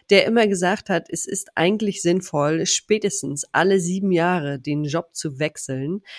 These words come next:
sonst ist man so eingefahren und wird betriebsblind. Und gerade im Arbeitsbereich mit Kindern gibt es ja auch immer wieder Neuerungen,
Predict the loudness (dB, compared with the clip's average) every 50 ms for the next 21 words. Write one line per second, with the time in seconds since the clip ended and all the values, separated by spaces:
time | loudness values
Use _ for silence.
0 | -20 -18 _ -4 -2 0 2 2 0 -2 -4 -4 -4 -4 -4 -2 0 0 0 0
1 | -2 -2 0 0 2 2 0 -2 -4 -4 -2 -2 -2 -2 -2 -4 -6 -4 -6 -6
2 | -6 -8 -12 -10 -10 -12 -12 -12 -12 -12 -6 -2 -2 0 0 -2 -4 -8 -12 -20
3 | -20 -20 -20 -16 _ -2 0 2 2 2 0 -2 -8 -10 -8 -4 0 2 4 4
4 | 4 4 4 2 2 2 2 0 0 -2 -4 -2 0 0 0 0 -2 -4 -6 -6
5 | -6 -4 -2 0 0 2 2 2 0 -2 -4 -6 -12 -20 -20 _ _ _ -8 -6
6 | -6 -4 -4 -2 -2 -2 -2 -2 -2 0 0 0 0 0 -2 0 0 0 2 2
7 | 2 4 4 2 2 2 2 2 2 2 0 -2 -4 -6